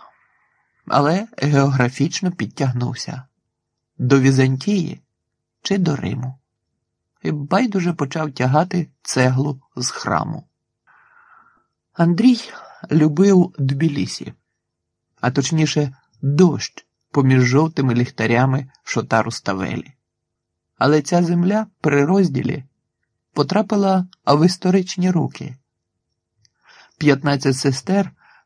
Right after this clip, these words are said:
перетворились на дідбудинківських дівчат, які вдень натягували біля ліжок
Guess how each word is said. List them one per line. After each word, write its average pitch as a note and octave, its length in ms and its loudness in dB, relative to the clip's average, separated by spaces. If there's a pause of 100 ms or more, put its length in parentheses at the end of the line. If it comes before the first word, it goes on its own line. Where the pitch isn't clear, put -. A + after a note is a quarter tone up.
перетворились D3 720 2
на D3 300 2
дідбудинківських C#3+ 1040 0
дівчат, C3+ 460 2
які A#2+ 240 -2
вдень C#3 440 2 (300)
натягували C3 680 2
біля C3 300 2
ліжок C3 460 0